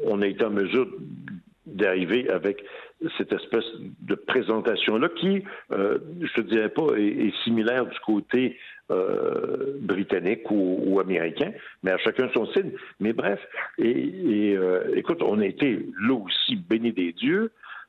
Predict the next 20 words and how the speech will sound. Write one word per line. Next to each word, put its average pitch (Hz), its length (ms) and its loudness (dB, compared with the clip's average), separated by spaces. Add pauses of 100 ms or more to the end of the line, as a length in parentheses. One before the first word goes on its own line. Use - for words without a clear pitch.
(120)
parce - 300 0
que 202 340 0 (1200)
on 151 120 0
a 185 60 4
accompagné 151 440 2
Tiger 120 220 4
Woods 123 380 2 (380)
depuis 107 320 0
mille 127 240 4
neuf 120 140 4 (100)
cent 185 140 0
quatre-vingt-seize, 95 1000 0
mille 101 100 2
neuf 98 100 -2
cent 90 140 0
quatre-vingt-dix-sept. 107 960 -2 (200)
Imagine, 131 540 0 (600)
on 120 340 2
a 131 60 4
décrit 180 640 -2